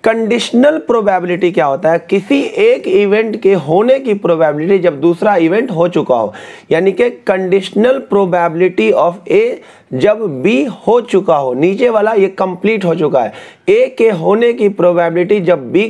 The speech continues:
complete हो चुका हो, इसे हम बोलते हैं conditional probability। इसका formula याद रखना, probability of A intersection B upon में probability of B, जो हो चुका हो वो नीचे आएगा उसका probability, आपको ये याद रख।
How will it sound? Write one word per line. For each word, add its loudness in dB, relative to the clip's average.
complete 0
हो -2
चुका 0
हो, 0
इसे 0
हम -2
बोलते 0
हैं 0
conditional 0
probability। 0
इसका 0
formula 0
याद 2
रखना, -2
probability 0
of 2
A 4
intersection -2
B 2
upon 0
में 0
probability 0
of -2
B, 0
जो 2
हो -2
चुका 0
हो 2
वो -2
नीचे 0
आएगा 2
उसका -2
probability, 0
आपको 0
ये 2
याद 0
रख। -6